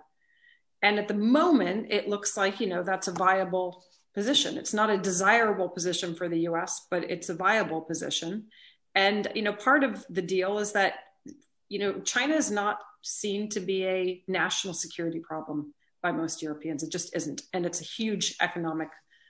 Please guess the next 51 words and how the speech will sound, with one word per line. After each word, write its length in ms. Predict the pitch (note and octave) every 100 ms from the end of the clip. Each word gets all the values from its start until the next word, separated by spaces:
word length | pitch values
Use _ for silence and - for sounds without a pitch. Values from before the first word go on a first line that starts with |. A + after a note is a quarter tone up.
| _ _ _
um, 440 | - E3 D#3+ D3+ - _ _ _ -
it's, 140 | E3+
it's 200 | - F3
valued 480 | F3 F#3+ G3 A3 F#3+
as 120 | F#3+
an 100 | E3+
economic 520 | F3 E3+ D#3+ D#3 D#3
partner, 320 | - D#3 D3+ - -
as 240 | F3+ F3
we 180 | F3+ E3+
all 120 | E3
know, 180 | D#3 D#3
not 200 | E3 -
least 220 | - -
by 80 | -
Germany. 340 | - - -
So 200 | - G3+
I, 200 | - G3 -
I 80 | G3
think 220 | G#3 G#3
this 160 | F#3 -
is 100 | E3
gonna 220 | F#3 E3+
be 160 | D#3+ D#3+
a 20 |
huge 320 | - A3+ -
problem, 560 | - F3+ E3+ F3 E3+ - - - - _ _
and 220 | - F3+ E3+
I 60 |
don't 200 | E3+ F3+
see 140 | - E3+
it 100 | -
going 300 | D#3+ D3+ D3+
away 160 | C#3+
anytime 440 | D3 C#3+ - - -
soon. 380 | - - E3 -
Britain's 300 | A#3 A#3 A3+
the 100 | G3+
exception, 640 | F3+ - G3 - - C3+ - -
very 200 | E3+ E3
interestingly. 460 | E3 E3 - - D3+
I 60 |
think 260 | D3+ E3+ E3
Britain 280 | F3+ F3 E3
will 180 | E3
line 260 | E3 D#3+ D#3
up 200 | D#3 -
with 180 | - D#3 D#3
the 60 |
U 160 | D3+ D3
S. 300 | - -